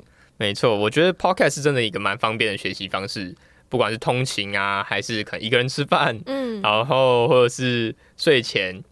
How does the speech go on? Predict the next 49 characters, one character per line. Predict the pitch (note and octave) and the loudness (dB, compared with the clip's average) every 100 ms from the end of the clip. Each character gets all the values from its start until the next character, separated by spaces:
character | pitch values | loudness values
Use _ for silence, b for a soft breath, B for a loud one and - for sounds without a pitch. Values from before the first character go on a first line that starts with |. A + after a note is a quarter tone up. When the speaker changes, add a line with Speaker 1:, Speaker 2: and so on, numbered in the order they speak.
| - | -6
Speaker 1:
然 | G#2 | -4
后 | G2+ | 0
需 | B2 | 2
要 | A#2 | 2
一 | |
点 | G#2+ | 0
时 | G2+ G#2 | -4 -2
间 | A#2 | -2
缓 | B2 G#2 | 0 -2
和 | G2 G2+ | 0 0
休 | A#2 B2+ | 2 2
息 | A2+ | 2
的 | F#2+ | -2
时 | |
候， | G2+ | -2
我 | |
觉 | F#2 | -2
得 | G2+ | -2
都 | G#2 | -2
很 | F2+ | -2
方 | F#2 F#2+ | -6 -4
便， | F#2+ G#2+ | -6 -2
也 | |
不 | G#2 | 0
用 | C#3+ | 2
拿 | B2+ | 2
出 | C#3 | -2
纸 | C3 A2+ | -4 -4
本 | A2 G2 | -2 -4
嘛， | F2+ - | -6 -2
不 | |
用 | A2 A#2 | 0 0
看， | F#3+ A#2 | -2 -6
Speaker 2:
嗯。 | - b b b | -8 b b b
Speaker 1:
我 | - | -4
觉 | - | 0
得 | A2 | 2
是 | A2 | 2
真 | A2+ | 0
的 | G#2+ | 0
很 | F#2+ F2 | -2 -6
好。 | F2 F2+ - _ | -6 -6 -8 _
Speaker 2:
而 | A#3+ | -4
且 | C#4 B3 G3 | 0 0 0
也 | F#3+ F#3+ | -2 -4
蛮 | F3+ F3 | -4 -6
催 | F#3 G#3 G#3 | -4 -4 -2
眠 | F#3+ | -2
的， | F3+ | -4